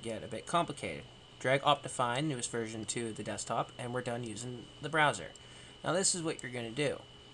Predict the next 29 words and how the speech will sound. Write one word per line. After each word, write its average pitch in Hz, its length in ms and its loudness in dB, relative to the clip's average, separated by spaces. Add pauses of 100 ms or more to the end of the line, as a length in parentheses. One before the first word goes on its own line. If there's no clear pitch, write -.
(600)
In 143 80 0
order 226 400 10
to 190 100 2
make 170 260 2
these 123 200 -2
work, 123 460 2 (680)
you're 147 140 2
going 139 540 2 (200)
to 143 120 -2
need 123 280 -2
to 127 240 0
install 123 360 4
them 104 140 -4
in 101 60 -6
the 101 80 -6
right 104 160 -4
order, 110 340 0
and 113 100 -6
we're 110 80 -4
gonna 147 180 2
start 131 360 6
with 135 120 -4
Optifine. - 500 -2 (140)
Now, 117 220 -2 (440)
jar 190 260 10
files, 120 500 6
usually 151 420 2
you 135 280 2
need 113 440 -6